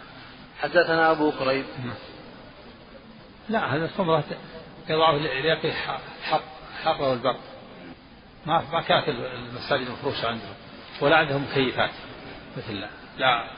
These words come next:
Speaker 2: تبريد ولا، ولا تسخين. فكان في الشتاء بارد، يكون الأرض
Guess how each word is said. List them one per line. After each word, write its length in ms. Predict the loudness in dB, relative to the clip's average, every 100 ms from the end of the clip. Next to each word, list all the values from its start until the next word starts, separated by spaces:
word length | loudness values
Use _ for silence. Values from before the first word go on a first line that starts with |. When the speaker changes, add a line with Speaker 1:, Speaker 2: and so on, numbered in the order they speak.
| -14 -6 0
Speaker 2:
تبريد 380 | 2 2 4
ولا، 340 | 4 6 6 4 -8 -12 -14 -6
ولا 140 | -2 -2
تسخين. 400 | -4 -6 -8 -10 -16 -20 -20 -20 -20 -20 -20 -20 -20 -14
فكان 220 | 0 4 4
في 80 |
الشتاء 480 | 4 2 4 4 4 2 -12 -14 -16 -4 4
بارد، 280 | 4 4 -6 -16 -18 -18 -18 -18 -18 -20 -20 -20 -20 -20 -20 -20 -20 -20 -20 -20 -20 -18 -10
يكون 140 | -10
الأرض 460 | -8 2 2 2